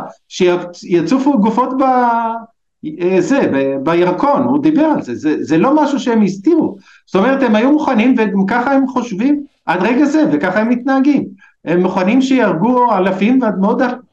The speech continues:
מאות אלפים, רק, אה, לא נתניהו, ולא הימין, זה, זה, אה, קשור ביחד, הם יודעים שנתניהו ייפול, כל ה-, אה, ימין ייפול, זה הייתה תפיסת עולם. עכשיו, אה, אני בתוך העסק הזה של תיקי אלפים,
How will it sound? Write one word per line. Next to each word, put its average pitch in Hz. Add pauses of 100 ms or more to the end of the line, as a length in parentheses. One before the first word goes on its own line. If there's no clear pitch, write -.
מאות 240
אלפים, 254 (320)
רק, 220
אה, 226 (320)
לא 190
נתניהו, 147 (520)
ולא 160
הימין, 208
זה, 147
זה, 147 (340)
אה, 151 (100)
קשור 156
ביחד, 214
הם 151
יודעים 151
שנתניהו 208
ייפול, 226
כל 208
ה-, 196 (500)
אה, 147
ימין 175
ייפול, 117 (320)
זה 135
הייתה 247
תפיסת 233
עולם. 214
עכשיו, 233 (560)
אה, 160
אני 214
בתוך 226
העסק 196
הזה 156
של 160
תיקי 175
אלפים, 233